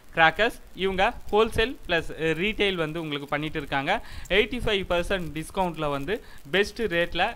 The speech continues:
crackers வந்து நமக்கு கொடுத்துட்டு இருக்காங்க. வாங்க ஷாப்புக்குள்ள போயிட்டு என்னென்ன items இருக்கு அப்படின்றத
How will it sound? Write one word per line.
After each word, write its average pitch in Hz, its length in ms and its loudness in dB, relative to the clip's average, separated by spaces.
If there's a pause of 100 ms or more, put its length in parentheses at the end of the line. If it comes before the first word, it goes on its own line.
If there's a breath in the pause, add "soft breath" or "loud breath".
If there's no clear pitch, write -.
(140)
crackers 175 420 2
வந்து 151 220 -4
நமக்கு 143 420 -4
கொடுத்துட்டு 147 200 -6
இருக்காங்க. 139 420 -4 (240 loud breath)
வாங்க 190 420 6 (180)
ஷாப்புக்குள்ள 190 380 4
போயிட்டு 175 280 0
என்னென்ன 165 240 0
items 151 340 -4
இருக்கு 143 220 -2
அப்படின்றத 131 460 -2